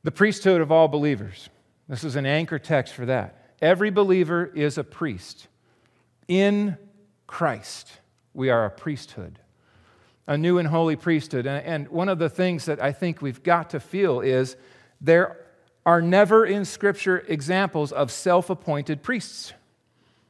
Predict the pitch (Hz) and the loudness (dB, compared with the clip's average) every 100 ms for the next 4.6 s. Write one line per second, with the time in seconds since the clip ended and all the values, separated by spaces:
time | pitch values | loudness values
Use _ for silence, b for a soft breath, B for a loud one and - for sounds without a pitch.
0 | _ _ 190 233 196 240 240 - 233 233 | _ _ 4 4 4 -2 -4 -4 -4 4
1 | 233 226 - 220 226 - 185 185 180 196 | 4 4 0 -2 -2 -2 2 2 4 2
2 | 233 - 165 135 - - 185 185 190 208 | 2 0 -4 -4 -6 -2 0 0 -4 -6
3 | 196 - 123 143 156 156 143 - _ _ | -8 -10 -2 0 2 0 -4 -12 _ _
4 | 117 123 104 82 104 | -8 -6 -4 -8 -14